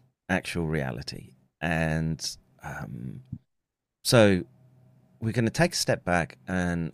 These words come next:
I'm gonna let Charles sort of build the case for aerosolization, um, why it's so important, and then we can begin to break down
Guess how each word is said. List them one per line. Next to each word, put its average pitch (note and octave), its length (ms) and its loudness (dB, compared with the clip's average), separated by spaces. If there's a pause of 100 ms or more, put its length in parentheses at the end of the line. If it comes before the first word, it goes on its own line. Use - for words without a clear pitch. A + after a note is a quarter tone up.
(160)
I'm F#2+ 120 -2
gonna A#2 180 0
let E2 280 -2
Charles G2+ 480 2
sort D#2+ 200 -4
of D2+ 180 -4 (760)
build D3 280 12
the C3 80 4
case - 680 6
for E2+ 640 0 (380)
aerosolization, E2+ 1120 4 (540)
um, D#2+ 320 0
why A2 320 8
it's A2+ 240 2
so F2+ 260 2
important, C#2+ 720 -4 (560)
and E2+ 180 -4
then F#2 600 2
we F2+ 160 -2
can E2 680 -2
begin F#2 480 0
to - 120 -12
break E2+ 420 2
down D2+ 500 -2